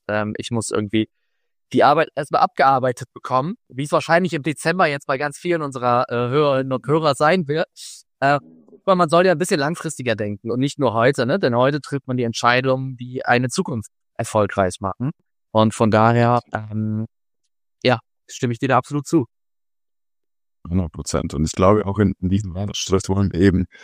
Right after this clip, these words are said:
Speaker 2: hier oder Endjahresfristgeschäft, ähm, Im-, Impulse nochmal mitgeben fürs neue Jahr.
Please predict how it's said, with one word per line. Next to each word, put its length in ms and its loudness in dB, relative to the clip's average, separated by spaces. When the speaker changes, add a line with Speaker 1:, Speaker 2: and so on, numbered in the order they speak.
Speaker 2:
hier 420 2
oder 240 0
Endjahresfristgeschäft, 1500 0
ähm, 340 0
Im-, 200 -6
Impulse 480 2
nochmal 300 -2
mitgeben 540 -2
fürs 340 0
neue 300 4
Jahr. 360 4